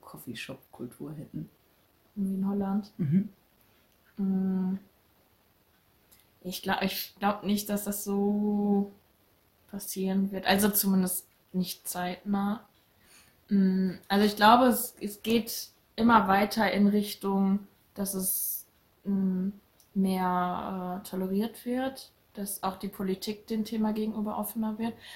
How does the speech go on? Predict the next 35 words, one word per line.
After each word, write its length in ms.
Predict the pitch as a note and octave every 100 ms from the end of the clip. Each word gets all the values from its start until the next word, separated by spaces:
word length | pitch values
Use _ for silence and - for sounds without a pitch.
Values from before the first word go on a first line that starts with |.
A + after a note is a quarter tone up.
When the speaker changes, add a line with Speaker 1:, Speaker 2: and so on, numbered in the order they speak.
| -
Speaker 2:
Das 140 | G3 -
Problem 340 | F#3+ G3 G3+
sind 180 | G3 G3
halt 160 | F#3+ F#3
die 60 |
großen, 540 | - F#3 F#3+ G3 F#3+ F#3+
äh, 380 | F#3 F3+ F3 G#3
die 80 | -
großen 320 | - F#3 G3
Parteien, 600 | G3 F3+ F#3 F3+ F3+ G3+
C 120 | -
D 160 | F#3+ E3
U 160 | F#3 F3+
und 100 | E3+
S 140 | F#3
P 120 | -
D, 160 | F#3 F3+
dass 180 | F3+ F#3
die 100 | G3
noch 140 | F#3
so 100 | -
radikal 460 | F#3+ F#3+ F#3+ - F#3+
dagegen 420 | F3+ F#3+ G3+ A3
sind. 240 | A3 A3 A3 - - _ _ _ _ _
Aber 260 | G3+ F#3+ F#3+
die 140 | G3
bauen 260 | F#3+ F#3 F#3
ja 100 | E3+
auch 160 | F3+
langsam 380 | G3+ G#3+ G#3 G#3 F#3+
<laughs> 40 |
ab. 240 | G#3 A#3+ - - - _ - - -
Speaker 1:
Ja. 200 | E3 D#3+ -
Speaker 2:
Und, 440 | - G3 G3+ G3 -
ähm, 440 | F#3+ F#3+ F#3 F#3+